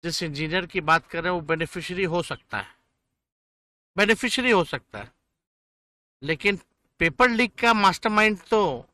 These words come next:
अमित आनंद है, नीतीश कुमार है।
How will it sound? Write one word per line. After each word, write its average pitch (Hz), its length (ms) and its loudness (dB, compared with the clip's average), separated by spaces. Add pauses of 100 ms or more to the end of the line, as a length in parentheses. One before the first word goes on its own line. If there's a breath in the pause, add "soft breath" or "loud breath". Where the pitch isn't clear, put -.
(1160)
अमित 143 300 -4
आनंद 175 320 2
है, 190 100 -8 (1400)
नीतीश 156 340 -6
कुमार 190 360 4
है। 190 240 -10